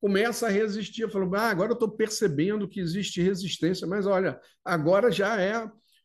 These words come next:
é, você já tá numa es-, numa etapa muito avançada do projeto, você tinha que ter percebido isso antes. É claro que nós vamos fazer também a gestão operacional e tática das mudanças. É claro que a gente vai ter que entrar na floresta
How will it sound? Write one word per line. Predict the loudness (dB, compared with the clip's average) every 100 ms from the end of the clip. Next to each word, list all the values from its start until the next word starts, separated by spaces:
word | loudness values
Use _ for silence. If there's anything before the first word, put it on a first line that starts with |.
| _ -4
é, | 0 0 0
você | -4 -4 -2
já | -2
tá | 0 2
numa | 2 0
es-, | -2 -4
numa | -2 -2
etapa | -2 -4 0
muito | 0 0 0
avançada | -2 0 -2 -4 -4 -2 -2
do | -4
projeto, | -2 0 0
você | -2
tinha | -4 -4
que | -2
ter | -2
percebido | 2 0 2 0 0 -4
isso | -4 -2 2 2
antes. | 4 0 -2 -8 -10 -14 _ _ _ _
É | -2 -2
claro | 0 4 6 6 4 2
que | 2 2
nós | 4 2
vamos | 2 2 2 0
fazer | 0 0 0
também | -2 -2 -2 -2
a | -4
gestão | -6 -6 -4
operacional | -4 -2 -4 -4 -2 -2
e | 0
tática | 0 -2 -2
das | -2 -2
mudanças. | -2 -2 -4 -6
É |
claro | -2 2 4 2
que | 2
a | 2
gente | 2
vai | 0
ter | 0 -2
que | -2
entrar | -2 -2 0 2 2
na | 0
floresta | 0 0 2 2 0 -6 -12